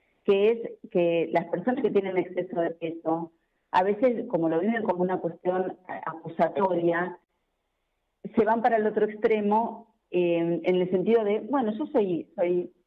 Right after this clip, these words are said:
soy, soy gorda, soy gordo, me, eh, vivo feliz, estoy bien". Con lo cual está perfecto porque todos tenemos que aceptar nuestro cuerpo. Eso es buenísimo. Ahora, cuando el exceso de peso empieza a traer problemas para la salud,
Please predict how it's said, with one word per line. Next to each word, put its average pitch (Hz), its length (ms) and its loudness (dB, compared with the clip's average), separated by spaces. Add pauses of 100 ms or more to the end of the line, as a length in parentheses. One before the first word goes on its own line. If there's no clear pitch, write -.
(160)
soy, 180 320 -2
soy 294 140 2
gorda, 160 520 0
soy 196 100 -2
gordo, 285 460 0
me, - 420 -4 (300)
eh, 110 200 -6
vivo 190 300 0
feliz, 233 420 0
estoy 185 300 -2
bien". 156 260 0 (420)
Con 240 160 0
lo 254 80 2
cual 330 200 2
está 269 280 -4
perfecto 247 560 0
porque 180 220 -8
todos 302 280 -2
tenemos 240 240 -2
que 220 80 -2
aceptar 208 300 -2
nuestro 214 300 -2
cuerpo. 202 520 -2 (300)
Eso 285 240 0
es 277 80 0
buenísimo. 175 720 -2 (340)
Ahora, 190 360 2
cuando 170 200 0
el 170 80 0
exceso 240 340 -6
de 233 120 2
peso 190 440 -2
empieza 185 560 0
a 180 100 -6
traer 175 300 0
problemas 202 420 -2
para 202 180 0
la 208 180 -4
salud, 220 380 0